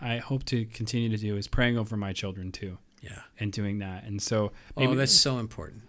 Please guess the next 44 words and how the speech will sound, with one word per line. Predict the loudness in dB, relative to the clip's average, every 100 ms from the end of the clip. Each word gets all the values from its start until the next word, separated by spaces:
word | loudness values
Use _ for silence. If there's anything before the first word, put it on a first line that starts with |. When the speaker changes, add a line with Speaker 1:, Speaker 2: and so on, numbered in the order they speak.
| -4
Speaker 1:
Yeah, | 4 8 8 6
and | 4 4
just | 4 2 4
taking | 6 8
the | 6
time | 4 4 6
to, | 2 0 -8
to | -4
pray | 0 4 6
over | 4 4
Maddie, | 4 2 2 0
and | 0 -2 0
even | 2 4
when | 2
she's, | 0 -6 -4
you | -2
know, | -2
she's | -4 -4
taking | 0 2 6
a |
nap | 6 6 6 6
or |
anything | 6 2 2
like | 0 0
that, | -2 -2
just | -6
spending | -2 0 0
time | 0 -2 -2
with | -2
her | -2 -2 -6 -6
in | -4
that | 0
way. | 2 0
Speaker 2:
Oh, | -4 -16 -20 -20 -20 -16 -14 -6
you | 4 6 8
will | 4
be | 4 4
so | 4 4
glad | 2 2 0 -2
you |
did | -2 -4 -2
that. | -4 -4 -6 -14 -20 -4
Speaker 1:
Mm. | 4
Speaker 2:
Um, | 6 4 2